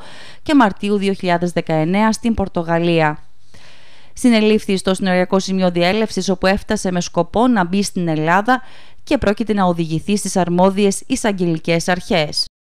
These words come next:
Αυξημένος ήταν ο φόρος αίματος στην άσφαλτο στην περιφέρεια Ανατολικής Μακεδονίας και Θράκης τον μήνα Ιούνιο, σε σύγκριση με την ίδια περίοδο πέρυσι. Σύμφωνα με τα στατιστικά στοιχεία που δημοσίευσε η Γενική Περιφερειακή Αστυνομική Διεύθυνση Ανατολικής Μακεδονίας και Θράκης,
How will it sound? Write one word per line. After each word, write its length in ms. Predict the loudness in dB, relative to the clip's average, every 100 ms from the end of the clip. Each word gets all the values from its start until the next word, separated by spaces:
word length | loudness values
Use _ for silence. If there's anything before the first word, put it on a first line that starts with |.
| _ _ 0
Αυξημένος 760 | 2 2 0 2 4 4 4 2
ήταν 180 | 2 0
ο 60 |
φόρος 360 | 2 2 2 2
αίματος 460 | 2 2 0 -2
στην 240 | -2 0 2
άσφαλτο 480 | 2 2 -2 0 -2
στην 180 | -2
περιφέρεια 600 | -2 -2 -2 0 0 2
Ανατολικής 540 | 0 0 0 -2 -4 -4
Μακεδονίας 560 | -2 -2 0 0 -2
και 140 | -4 -4
Θράκης 420 | 0 0 0 -2
τον 160 | -2 0
μήνα 340 | 2 2 2 2
Ιούνιο, 580 | 2 2 4 4 2 0
σε 160 | -2
σύγκριση 540 | -2 -2 0 0 0 -2 -6 -14 0
με 160 | 4 4
την 260 | 2 0
ίδια 260 | 0 2 0
περίοδο 480 | 2 2 2 0 0
πέρυσι. 600 | 2 2 0 -4 -8 -8 -14 -16 -16 -14
Σύμφωνα 560 | -4 2 4 4 2 2
με 100 | 0
τα 140 | -2
στατιστικά 600 | -2 -2 -2 -8 0 2
στοιχεία 460 | 2 -4 -2 0 0
που 100 | -4
δημοσίευσε 760 | -6 -4 -4 -2 -4 -4 -2 -2
η 40 |
Γενική 420 | 0 0 0 -2
Περιφερειακή 640 | -2 -2 0 0 0 0 0
Αστυνομική 500 | 0 -2 -4 -2 -4
Διεύθυνση 680 | 0 0 0 -2 -4 -4 0
Ανατολικής 680 | 2 2 0 -4 -2 -4 -4
Μακεδονίας 600 | -4 -4 -2 -2 -4 -4
και 140 | -8
Θράκης, 500 | -2 0 2 0 -6